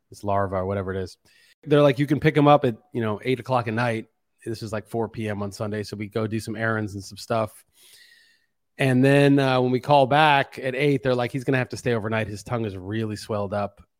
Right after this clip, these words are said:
And we gotta keep an eye on him. We're giving him antibiotics. We're flushing the tongue with this black tea solution that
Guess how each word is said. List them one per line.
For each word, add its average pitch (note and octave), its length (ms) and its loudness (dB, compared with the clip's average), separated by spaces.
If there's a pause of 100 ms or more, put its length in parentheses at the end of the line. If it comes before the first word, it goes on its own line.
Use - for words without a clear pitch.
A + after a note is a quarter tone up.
And G2+ 420 -10 (140)
we G#2+ 100 -10
gotta G#2+ 160 -8
keep - 220 -12
an G#2+ 40 -6
eye G#2+ 200 -2
on G#2+ 80 -4
him. G#2 200 -4
We're G2 100 -8
giving G2+ 200 -6
him G2+ 100 -6
antibiotics. A2 960 -2
We're F#2+ 140 -8
flushing G#2 440 -10
the G2 80 -12
tongue A2+ 540 -2 (480)
with - 120 -18
this - 340 -12 (340)
black A2 340 -4
tea A#2 280 -4
solution A2 560 -4
that G2 120 -4